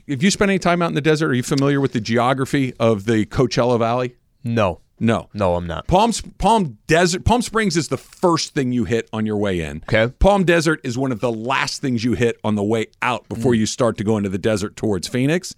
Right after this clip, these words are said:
Speaker 1: So Palm Springs and Palm Desert are, like, forty <laughs> minutes apart from one another.
Speaker 2: Oh,
Speaker 1: I'm just,
Speaker 2: really?
Speaker 1: I'm
Speaker 2: That
Speaker 1: just,
Speaker 2: far
Speaker 1: I'm just
Speaker 2: apart?
Speaker 1: making sure you understand the, the drive that you have coming.
Speaker 2: I put it in Waze already.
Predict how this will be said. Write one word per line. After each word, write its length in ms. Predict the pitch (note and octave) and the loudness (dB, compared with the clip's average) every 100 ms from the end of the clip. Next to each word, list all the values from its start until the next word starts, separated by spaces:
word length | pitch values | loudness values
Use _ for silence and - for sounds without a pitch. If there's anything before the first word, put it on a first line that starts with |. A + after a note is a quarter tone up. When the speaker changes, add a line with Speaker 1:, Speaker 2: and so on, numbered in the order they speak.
| _ _ _ _ | _ _ _ _
Speaker 1:
So 380 | - C3 A#2 - _ | 2 2 2 -2 _
Palm 260 | - E3+ F3+ | 0 2 2
Springs 720 | - - D#3+ F#3 C#3+ C3 - - _ _ - | 0 0 2 2 2 -2 -4 -10 _ _ -2
and 160 | B2 | 0
Palm 260 | - C#3+ A#2+ | 2 0 0
Desert 460 | C#3 C#3+ D#3 F3+ - | 2 2 2 0 -2
are, 80 | B2+ | -4
like, 320 | C3 B2 - _ _ _ _ | -2 -4 -10 _ _ _ _
forty 520 | _ - - F3+ E3+ | _ -2 4 6 6
<laughs> 80 | D#3 | 2
minutes 240 | C#3+ G3 A#2+ | 2 0 0
apart 420 | - - D#3 - | 0 2 2 0
from 140 | B2+ | -2
one 140 | G#2+ G2 | 0 -2
another. 220 | F2+ G#2+ | 0 2
Speaker 2:
Oh, 60 | C3 | 4
Speaker 1:
I'm 40 | |
just, 100 | A2+ | 4
Speaker 2:
really? 200 | D3+ C3 | 4 2
Speaker 1:
I'm 120 | E2 | 0
Speaker 2:
That 200 | A2+ D3+ | 0 2
Speaker 1:
just, 120 | E3+ D3+ | 4 6
Speaker 2:
far 140 | C3 | 6
Speaker 1:
I'm 140 | F3 | 6
just 180 | G3 C3 | 4 4
Speaker 2:
apart? 120 | F#3+ | 2
Speaker 1:
making 180 | G#3+ F3+ | 0 -2
sure 300 | D#3+ - G3+ | -2 2 2
you 240 | F#3 E3 F3+ | 4 2 2
understand 600 | D#3 - E3 D#3 C#3+ A2 - B2+ - | 0 -4 -2 0 -2 -4 -12 -18 -2
the, 240 | C3+ C3 | 2 2
the 140 | - C3+ | 0 0
drive 420 | B2+ C#3+ C#3+ A2+ | 4 4 4 2
that 160 | G2+ - | -2 0
you 100 | A2+ | 0
have 160 | F2+ | 0
coming. 300 | - F2+ C#2 - - | -2 -4 -6 -14 -8
Speaker 2:
I 40 | |
put 180 | - B2+ | 0 2
it 100 | C#3+ | 4
in 100 | C#3+ | 2
Waze 340 | A#2+ A2+ A#2 A2+ | 2 2 2 4
already. 480 | A2 G2+ F2 F#2 | 2 2 2 -2